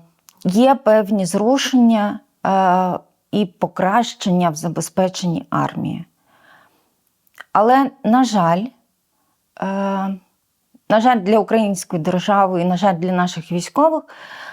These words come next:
е, того, що може забезпечити держава, недостатньо. Ми бачимо це, е, по запитах наших військових. Волонтери все ще,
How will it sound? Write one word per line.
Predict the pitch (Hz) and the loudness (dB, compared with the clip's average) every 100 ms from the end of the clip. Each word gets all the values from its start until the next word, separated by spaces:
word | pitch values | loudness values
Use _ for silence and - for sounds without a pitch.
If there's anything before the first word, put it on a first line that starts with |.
| - - - | -20 -20 -6
е, | 214 208 214 196 | -2 2 0 0
того, | 226 226 233 | -2 0 -2
що | - - 226 | -4 -2 0
може | 214 233 220 190 214 190 180 _ _ - | 4 4 2 2 0 0 -6 _ _ -8
забезпечити | 165 196 185 - 170 - 165 | -2 -2 -2 0 -2 -2 -4
держава, | 180 175 226 208 | -2 0 0 0
недостатньо. | 160 202 180 160 - 139 - 160 | 0 0 -2 -6 -6 -6 -4 -2
Ми | 175 | 0
бачимо | 175 208 - 170 | 2 0 -2 -4
це, | 165 - 180 165 - - | -4 -4 -4 -4 -8 -12
е, | 160 - | -10 -8
по | - | -4
запитах | 180 185 - - - | -2 -2 -4 -16 -10
наших | 151 151 160 - | -10 -8 -10 -10
військових. | 147 - 135 - 170 _ - | -12 -8 -8 -8 -14 _ -4
Волонтери | 196 208 196 233 226 | 0 2 4 2 2
все | - - 214 190 180 | -2 -6 0 0 0
ще, | - - 208 214 247 | -4 -2 2 2 2